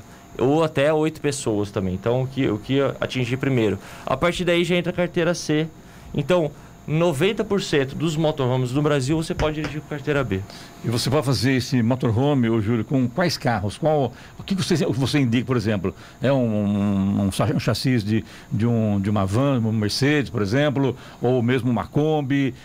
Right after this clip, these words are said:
Speaker 2: ou um carro menor? Como é que funciona isso?
Speaker 1: Hoje, na nossa linha de produto, a gente é muito forte a parte de vans, e vans chassi que a gente fala, que na verdade só a cabine é de van, o restante a gente monta a casa em cima. É, as vans furgões, que são aquelas já fechadas de fábrica,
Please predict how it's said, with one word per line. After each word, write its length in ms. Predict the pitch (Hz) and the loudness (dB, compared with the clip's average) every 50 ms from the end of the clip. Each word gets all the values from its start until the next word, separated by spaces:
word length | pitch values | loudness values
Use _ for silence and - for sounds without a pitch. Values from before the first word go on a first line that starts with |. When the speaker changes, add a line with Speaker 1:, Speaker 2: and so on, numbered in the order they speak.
| - - - | -20 -8 -4
Speaker 2:
ou 260 | 120 123 123 135 147 | -2 0 0 0 0
um 40 | 139 | 0
carro 280 | 139 - 139 127 127 | 0 0 0 0 0
menor? 400 | 123 113 107 110 139 147 151 143 | 0 -2 -2 0 0 0 0 0
Como 140 | 117 135 156 | -2 -2 -4
é 40 | 165 | -2
que 60 | - | -2
funciona 400 | - 139 - - 131 117 110 98 | -2 -2 0 0 0 2 0 0
isso? 280 | 90 85 - - - - - - - - - - | -2 -4 -6 -10 -14 -18 -20 -20 -20 -20 -8 -2
Speaker 1:
Hoje, 340 | - 151 180 196 202 165 160 | 0 2 2 2 2 0 0
na 80 | 156 160 | 0 0
nossa 320 | 165 165 165 160 - 170 147 | 0 0 0 0 0 0 0
linha 240 | 151 160 170 185 | 0 0 0 0
de 140 | 180 156 156 | 0 0 -2
produto, 640 | 156 - 156 135 127 123 156 185 190 190 - - - - - | -2 0 0 0 2 2 0 0 0 -2 -6 -10 -12 -6 -4
a 60 | - | -4
gente 260 | 120 117 139 135 - | -2 -2 -4 -2 0
é 60 | 160 143 | 0 0
muito 220 | 147 160 160 - | 0 -2 -4 -2
forte 340 | - - 143 143 135 - 143 | 0 0 2 2 0 -2 -4
a 40 | 131 | -2
parte 360 | - 139 127 123 - - 120 | 0 0 0 0 -2 -6 -8
de 140 | 113 131 151 | -6 -4 -4
vans, 520 | 131 - 151 143 170 185 - - - - - - - | -2 0 2 2 2 0 -2 -6 -12 -18 -16 -8 -6
e 60 | 127 | -2
vans 260 | 117 131 135 139 135 | 0 2 0 0 0
chassi 320 | - 139 123 - - - 160 | 0 -2 -2 -2 -2 -6 -4
que 100 | - 156 | -2 -2
a 40 | |
gente 200 | 123 127 127 131 | -2 -2 -4 -4
fala, 240 | - - 135 143 160 156 | -2 0 2 2 2 0
que 80 | 156 | 0
na 100 | 143 139 | 0 0
verdade 260 | 135 131 131 131 131 | 2 2 2 0 0
só 120 | - 156 151 | 0 -2 -2
a 40 | 156 | -2
cabine 420 | - 165 135 117 131 131 143 139 | -2 -4 -4 -2 -4 -4 -4 -4
é 40 | 131 | -4
de 120 | 117 107 | -6 -6
van, 200 | 104 101 123 135 | -4 -2 0 0
o 60 | 147 | 2
restante 440 | 147 147 127 123 - 139 135 131 131 | 2 0 -2 -2 0 -2 -2 -2 -2
a 40 | 123 | -6
gente 220 | 117 - - - | -10 -10 -10 -4
monta 300 | 127 127 131 143 139 139 | -2 0 0 0 0 -4
a 20 | - | -6
casa 340 | - - 120 120 123 107 113 | -4 0 0 0 0 -2 -4
em 60 | 110 | -8
cima. 480 | - - - 110 113 123 135 151 160 - - - - - - - - - - - - | -8 -8 -6 -4 -2 0 0 -2 -2 -4 -8 -14 -18 -18 -18 -18 -18 -18 -20 -16 -4
É, 760 | - - 113 120 123 123 123 123 120 120 120 117 113 107 - - - | 0 2 2 4 4 4 4 4 4 4 2 2 2 0 -2 -4 -4
as 240 | - - 165 156 131 | -2 -2 -2 -2 -2
vans 280 | 135 165 180 180 175 - | 0 0 0 0 -2 -6
furgões, 800 | - - 202 202 156 131 143 151 165 165 147 117 104 101 - | -4 -2 -2 0 0 2 2 2 2 0 0 -2 -4 -4 -8
que 100 | - - | -14 -8
são 120 | - 123 127 | -4 -4 -2
aquelas 240 | 120 131 127 127 | 0 0 0 0
já 140 | 117 135 131 | 0 0 -2
fechadas 520 | 131 - 131 120 - - 127 127 120 117 113 | -2 -2 -4 -4 -2 0 0 0 0 -2 -4
de 80 | 107 | -6
fábrica, 640 | 101 - - 135 147 147 131 123 120 - - 110 101 | -6 -2 0 0 0 0 0 -2 -4 -4 -4 -8 -8